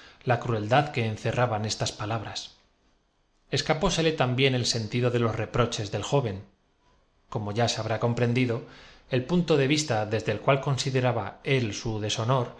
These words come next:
era para ella letra muerta, y esto lo echó de ver Raskolnikov. Se hacía cargo de cómo la torturaba la idea de su situación infamante, y se preguntaba qué había podido impedir que acabase con su vida.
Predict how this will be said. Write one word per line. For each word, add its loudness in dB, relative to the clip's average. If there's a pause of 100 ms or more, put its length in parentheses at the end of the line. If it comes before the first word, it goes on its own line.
(380)
era 0
para 4
ella 2
letra 0
muerta, -2 (400)
y 4
esto 4
lo 2
echó 0
de 2
ver 2
Raskolnikov. 0 (1160)
Se -4
hacía 0
cargo 4
de -4
cómo 2
la 0
torturaba 0
la 0
idea 0
de 0
su -4
situación -2
infamante, -2 (460)
y -2
se 2
preguntaba 4
qué 4
había 0
podido 2
impedir 2
que 0
acabase 0
con -4
su -6
vida. -6